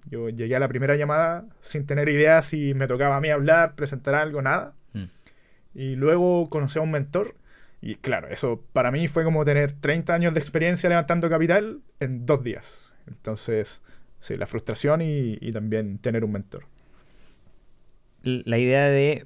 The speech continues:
Speaker 2: pedir ayuda.
Speaker 1: Exacto.
Speaker 2: Encuentro que cuando uno, uno es emprendedor y, y, y, y la gente te ve como con ganas de hacer cosas y estáis como convencido y serio con lo que estáis haciendo, como que el mundo te quiere ayudar.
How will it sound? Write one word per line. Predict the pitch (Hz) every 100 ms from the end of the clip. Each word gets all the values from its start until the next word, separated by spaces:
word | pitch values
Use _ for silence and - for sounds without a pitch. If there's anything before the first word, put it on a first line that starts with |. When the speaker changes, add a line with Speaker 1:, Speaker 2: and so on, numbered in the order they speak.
| -
Speaker 2:
pedir | 123 139
ayuda. | 147 156 82 - _ - -
Speaker 1:
Exacto. | - 87 - - - - - _ - - - - 127
Speaker 2:
Encuentro | 143 147
que | 147 135
cuando | 139 127 120
uno, | 127 131 143 143 135 -
uno | 127 139
es | 139
emprendedor | 135 127 120 120 131
y, | 139 131 - -
y, | 120 -
y, | 113 107 - _
y | 120
la | 113
gente | 135 139
te | 127 123
ve | 135
como | 139 139
con | 127 117
ganas | 107 127 135
de | 135
hacer | - -
cosas | 139 151 143 - -
y | 120
estáis | 104 127 117
como | 135 120 110 -
convencido | 117 107 107 98 - 139 147 143 139
y | 117 117 107 98 -
serio | - - 147
con | 165 160
lo |
que | 151
estáis | - 156
haciendo, | - 170 175 202 - - - - - - -
como | 127
que | 120
el | 123
mundo | 151 160
te | 131
quiere | 143
ayudar. | 147 127 143